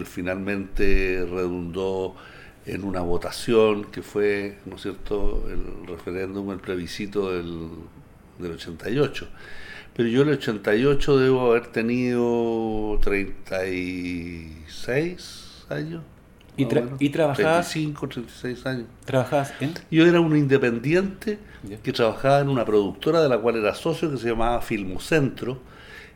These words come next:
Speaker 1: que estaba, primero estuve instalada durante varios años, muchos años, en la calle Carmen tres cuarenta, que fue la antigua, eh, Peña de los Parras,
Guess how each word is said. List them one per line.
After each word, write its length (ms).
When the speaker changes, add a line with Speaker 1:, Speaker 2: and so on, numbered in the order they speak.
Speaker 1:
que 100
estaba, 840
primero 420
estuve 280
instalada 340
durante 340
varios 400
años, 300
muchos 400
años, 300
en 180
la 100
calle 360
Carmen 500
tres 200
cuarenta, 600
que 100
fue 160
la 120
antigua, 380
eh, 640
Peña 260
de 60
los 100
Parras, 420